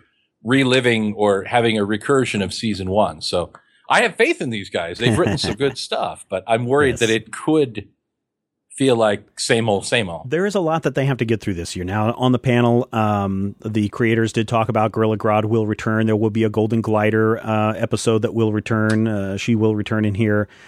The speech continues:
Speaker 2: And, uh, they have a few other villains that they weren't ready to reveal yet. I'm still,
Speaker 1: Hmm.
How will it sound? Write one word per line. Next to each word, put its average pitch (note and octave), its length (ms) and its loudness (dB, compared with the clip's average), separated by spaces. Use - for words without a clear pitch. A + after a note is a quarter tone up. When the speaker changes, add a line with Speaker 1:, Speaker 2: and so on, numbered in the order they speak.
Speaker 2:
And, A2 300 2
uh, A2 200 -4
they A#2+ 200 2
have F3+ 320 2
a C#3 80 4
few D#3+ 320 2
other C#3+ 260 2
villains B2+ 400 2
that A2+ 120 -6
they A2 120 2
weren't A2+ 240 0
ready A2+ 240 2
to - 140 -6
reveal A#2 500 2
yet. D#2 400 -8
I'm D#3 180 2
still, D#3+ 300 0
Speaker 1:
Hmm. A2 60 -12